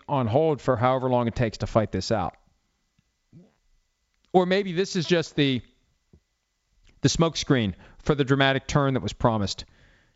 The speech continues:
eight days ago. P F T P M Posse, what excuse do you expect from Julian Edelman regarding his suspension? How likely is it that Belichick told him to keep quiet because it's against the Patriot way? Look,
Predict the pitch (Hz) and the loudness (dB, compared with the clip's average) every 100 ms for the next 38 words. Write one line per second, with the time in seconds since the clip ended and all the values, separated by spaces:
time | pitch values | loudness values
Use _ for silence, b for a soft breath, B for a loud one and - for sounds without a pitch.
0 | b _ _ 127 120 113 98 90 - - | b _ _ -2 2 0 0 -4 -10 -12
1 | _ _ _ _ _ _ _ _ _ _ | _ _ _ _ _ _ _ _ _ _
2 | _ _ _ _ _ _ _ _ _ _ | _ _ _ _ _ _ _ _ _ _
3 | _ _ _ _ _ - 165 151 156 151 | _ _ _ _ _ 0 0 0 -2 0
4 | 156 139 151 147 - 143 143 - - 151 | 0 0 0 0 0 0 0 -2 0 0
5 | 139 135 127 - 147 - 131 120 131 135 | 0 -2 -2 0 0 0 -4 -2 0 0
6 | 120 127 143 131 117 120 113 107 101 117 | 0 0 0 0 2 0 0 -4 -6 -8
7 | - 208 208 - 170 147 139 135 - 127 | -2 0 0 -2 0 0 0 0 0 -2
8 | 120 - 110 113 107 117 - 110 104 98 | -2 -6 -2 -2 0 -4 0 -2 -2 -2
9 | 104 - 151 139 - 123 104 101 101 101 | -4 0 0 0 0 -2 -2 -2 -2 -2
10 | 98 - 98 95 92 110 101 95 110 | -4 -6 -6 -2 -2 -2 -2 -2 -2